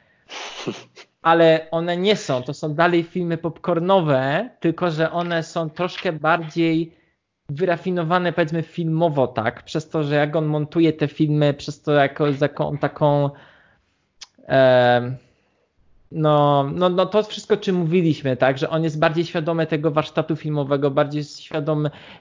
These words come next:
Speaker 2: tej właśnie gry, jaką prowadzi z widzem, jak zaskoczyć widza, w te wszystkie twisty i tak dalej. Troszkę filozofii w to wszystko włożyć, żeby to nie było takie płaskie, żeby to nie było tylko tam, o, rywalizacja dwóch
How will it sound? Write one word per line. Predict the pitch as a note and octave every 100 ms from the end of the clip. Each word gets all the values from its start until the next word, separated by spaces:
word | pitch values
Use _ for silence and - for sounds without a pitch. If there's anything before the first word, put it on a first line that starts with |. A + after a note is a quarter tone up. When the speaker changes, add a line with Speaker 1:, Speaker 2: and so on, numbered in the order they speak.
| _
Speaker 2:
tej | D#3+
właśnie | D3+ D3+ F3+ D#3+
gry, | C3+ F3+
jaką | F#3+ D#3 - C#3+
prowadzi | D3+ C#3 C#3+ C3+ D3
z | C3
widzem, | D3+ C#3 C#3 C3+
jak | C#3+ C#3
zaskoczyć | D#3 D#3 F3 E3 D#3 C3
widza, | C#3 C#3+ C3 B2+
w | B2+
te | C#3
wszystkie | - D3 - D#3
twisty | - F3 E3 - C#3+
i | C3+
tak | C#3 C#3
dalej. | D3 D3 C#3+ C3 C3 - - -
Troszkę | - C#3+ -
filozofii | D#3+ E3+ E3+ F3+ E3+ E3+
w | D#3+
to | D3
wszystko | - D3+ - C#3+
włożyć, | C#3+ C#3+ C3+ C3+
żeby | C#3+
to | C#3+
nie | D3 D3
było | D3+
takie | D3 C#3+ D#3
płaskie, | - D#3+ D3+ - D#3
żeby | C#3 C3+
to | C#3+
nie | C#3
było | C3+ C#3+
tylko | C#3 D3
tam, | C3+ B2+
o, | B2 C3+
rywalizacja | C3+ C#3 C3+ C3+ D3 B2+
dwóch | B2 C3+ B2